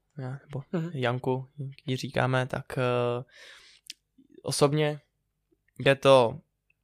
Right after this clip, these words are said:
Speaker 1: lidsky je to skvělý člověk, eh, v tom, co dělá politicky, se ang-, angažuje, to znamená, eh, legislativa, která se týká, eh,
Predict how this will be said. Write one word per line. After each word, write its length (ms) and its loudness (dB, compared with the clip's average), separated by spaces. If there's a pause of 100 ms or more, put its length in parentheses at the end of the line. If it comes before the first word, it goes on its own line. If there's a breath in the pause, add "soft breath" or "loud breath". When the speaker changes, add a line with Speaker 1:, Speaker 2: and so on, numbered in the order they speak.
(360)
Speaker 1:
lidsky 340 2
je 80 6
to 120 -2
skvělý 320 4
člověk, 520 2 (880 soft breath)
eh, 540 -4 (240)
v 40 -20
tom, 180 4
co 140 0
dělá 420 2 (160)
politicky, 640 -4 (360)
se 180 -6
ang-, 200 -4
angažuje, 420 -4
to 120 -8
znamená, 640 0 (500 loud breath)
eh, 640 0 (400 soft breath)
legislativa, 1000 4
která 300 0
se 140 -8
týká, 880 -2 (280)
eh, 40 -10